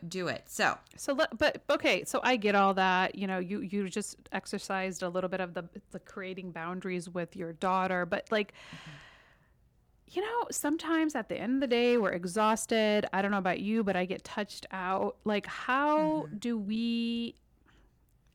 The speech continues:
Speaker 2: maintain healthy boundaries, sex boundaries? Because,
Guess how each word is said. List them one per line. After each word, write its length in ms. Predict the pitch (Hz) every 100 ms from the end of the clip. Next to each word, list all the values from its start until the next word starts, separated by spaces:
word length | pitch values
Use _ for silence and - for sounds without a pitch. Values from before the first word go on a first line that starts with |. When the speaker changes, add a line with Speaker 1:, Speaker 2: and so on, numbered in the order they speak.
| _
Speaker 2:
maintain 720 | 208 208 208 - - 226 220
healthy 960 | 208 - 220 220 240 226 226 220 220 - - _ _ _ _ _ - 190
boundaries, 640 | 190 185 226 254 330 359 359
sex 260 | 247 -
boundaries? 680 | - 226 247 269 302 311 302
Because, 400 | - 262 254 -